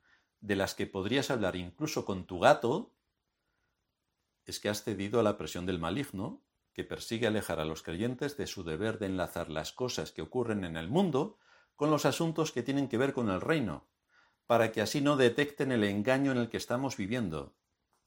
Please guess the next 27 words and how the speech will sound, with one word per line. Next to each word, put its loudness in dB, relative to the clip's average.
Todas 4
las 2
épocas -4
tienen -4
un -4
se-, -8
un -4
engaño, -4
y -8
la -2
nuestra -6
tiene -6
el -10
suyo. -10
Los -2
creyentes 2
creen -2
que 2
recitando 0
versículos -2
y -4
diciendo, 0
"Bendiciones", 4
ya 2
está 0
todo 2
arreglado, -2